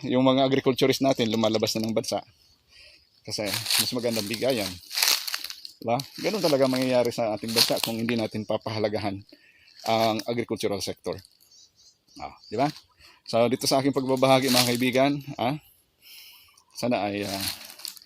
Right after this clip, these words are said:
maging positive vibe tayo sa at ating mga magsasaka at sa mga kabataan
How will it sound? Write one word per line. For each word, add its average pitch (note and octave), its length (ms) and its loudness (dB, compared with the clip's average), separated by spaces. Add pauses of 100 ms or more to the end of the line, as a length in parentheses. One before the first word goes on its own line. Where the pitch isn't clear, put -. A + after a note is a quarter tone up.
(640)
maging D3 640 6
positive D3 400 4
vibe C#3 240 6
tayo B2 240 6
sa A2+ 320 0
at A2 480 0
ating A#2 240 0
mga A2 240 2
magsasaka G#2+ 400 -6 (640)
at A#2 80 0
sa A#2+ 160 0
mga A2+ 400 4 (320)
kabataan B2 560 2